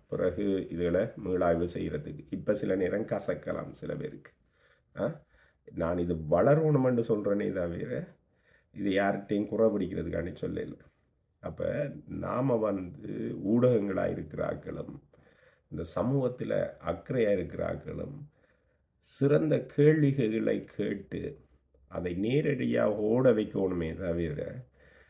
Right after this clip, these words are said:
அஹ், நாங்களும் வந்து, ம், க-, சேர்ந்து கைதட்டி கொண்டு நிக்கக்கூடாது.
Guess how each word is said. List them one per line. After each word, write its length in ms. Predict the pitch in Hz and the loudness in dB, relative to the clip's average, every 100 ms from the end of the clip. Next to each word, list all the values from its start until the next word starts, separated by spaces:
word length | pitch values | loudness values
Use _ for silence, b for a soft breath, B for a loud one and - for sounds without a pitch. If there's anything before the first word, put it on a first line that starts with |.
| b _ - | b _ -8
அஹ், 320 | - 50 - | 0 2 2
நாங்களும் 600 | 101 107 139 147 135 127 | 0 2 4 4 4 4
வந்து, 300 | 117 113 120 139 131 120 110 - - - | 2 2 2 2 4 2 0 -4 -10 -8
ம், 340 | 113 101 98 | -2 -2 -2
க-, 200 | - 95 | -2 -2
சேர்ந்து 360 | 98 110 117 123 | 2 2 4 4
கைதட்டி 380 | 101 104 92 | 4 4 4
கொண்டு 260 | 92 95 92 | 2 0 0
நிக்கக்கூடாது. 440 | 87 82 71 - | 0 0 -2 -8